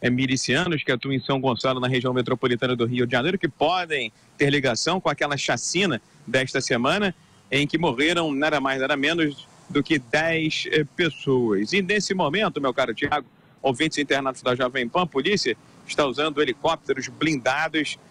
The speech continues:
em uma grande operação na Cidade de Deus, uma comunidade que já foi até filme na zona oeste do Rio de Janeiro, está destruindo barricadas, tenta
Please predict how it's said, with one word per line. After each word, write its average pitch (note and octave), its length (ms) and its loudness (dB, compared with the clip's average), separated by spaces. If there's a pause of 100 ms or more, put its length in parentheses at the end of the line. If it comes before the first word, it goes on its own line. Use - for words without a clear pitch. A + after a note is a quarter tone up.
(120)
em C#3 80 0
uma D3 140 2
grande F#3 260 0
operação E3+ 480 0
na F3 120 2
Cidade E3 460 0
de F#3+ 40 0
Deus, C#3+ 420 0 (120)
uma - 80 -12
comunidade D3 520 -2
que - 60 -8
já D3+ 80 0
foi D3 140 -2
até D3 180 0
filme E3 380 -2
na D3+ 100 2
zona D3+ 200 -2
oeste C#3+ 340 -2 (240)
do C#3 160 2
Rio C3+ 280 2
de B2+ 60 -4
Janeiro, C#3 220 2
está D3+ 180 -2
destruindo C#3 480 -2
barricadas, C#3 800 0
tenta D#3 560 2